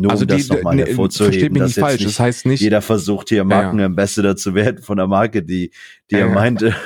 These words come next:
Speaker 1: <laughs> irgendwie in der
Speaker 2: Das beruht
Speaker 1: Außendarstellung
Speaker 2: schon
Speaker 1: ganz
Speaker 2: auf
Speaker 1: gut zu finden.
Speaker 2: Gegenseitigkeit.
Speaker 1: <laughs> Ähm,
Speaker 2: Das beruht schon auf Gegenseitigkeit. Also die Marke sollte schon sagen, „Ja, ich hab auch Bock auf euch“, ne?
Speaker 1: Genau.
Speaker 2: Das ist schon, das ist, das ist schon die Grundlage, ne? Aber meinst du, und das ist, das ist eine interessante Frage, mit der ich mich sehr, sehr häufig konfrontiert sehe,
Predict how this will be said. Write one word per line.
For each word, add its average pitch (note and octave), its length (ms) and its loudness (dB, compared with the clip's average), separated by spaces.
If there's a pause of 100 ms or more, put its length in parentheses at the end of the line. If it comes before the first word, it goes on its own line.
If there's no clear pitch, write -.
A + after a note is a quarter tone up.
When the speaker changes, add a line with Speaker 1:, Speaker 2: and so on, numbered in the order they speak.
(160)
Speaker 1:
<laughs> - 300 -8
irgendwie A2+ 400 0
in G#2+ 80 -2
der G2+ 140 4
Speaker 2:
Das G#2 240 -2
beruht F#2+ 160 2
Speaker 1:
Außendarstellung A#2+ 260 2
Speaker 2:
schon G#3 160 0
Speaker 1:
ganz F#3 120 0
Speaker 2:
auf G3 40 -6
Speaker 1:
gut G3+ 200 2
zu D#3+ 120 0
finden. G#2+ 160 2
Speaker 2:
Gegenseitigkeit. G#3+ 800 -2
Speaker 1:
<laughs> - 600 -8
Ähm, F#2+ 300 2
Speaker 2:
Das D3+ 160 -2
beruht G3 280 0
schon A3+ 160 0
auf G#3+ 140 -2
Gegenseitigkeit. C3+ 680 0
Also C#3 140 0
die D#3 100 0
Marke F#3 300 0
sollte F3 240 0
schon F3+ 220 0
sagen, D#3 200 0
„Ja, D3 160 2
ich D#3 100 -2
hab D3 100 0
auch C#3 100 2
Bock B2+ 180 0
auf F#2 140 -2
euch“, C#2 260 -4
ne? A2+ 80 4
Speaker 1:
Genau. C#2 160 -2 (320)
Speaker 2:
Das C3 120 0
ist D#3 140 0
schon, B2+ 220 0
das D3 160 0
ist, C#3+ 140 -6
das D#3 140 0
ist D#3+ 100 0
schon D#3 180 0
die C#3 80 0
Grundlage, A2+ 640 0
ne? G2+ 220 2 (280)
Aber C3+ 320 0 (840)
meinst F#3+ 380 0
du, B3+ 120 -2
und F#3+ 60 0
das D#3 120 0
ist, D#3+ 180 -6
das D#3+ 240 0
ist - 80 -4
eine D3+ 80 2
interessante D3+ 400 0
Frage, D#3 320 -2
mit B2+ 160 0
der C3 100 2
ich C3+ 140 -4
mich B2+ 320 -2
sehr, A#2+ 260 0
sehr C#3 160 2
häufig C#3+ 340 0
konfrontiert C3+ 600 0
sehe, F2 360 0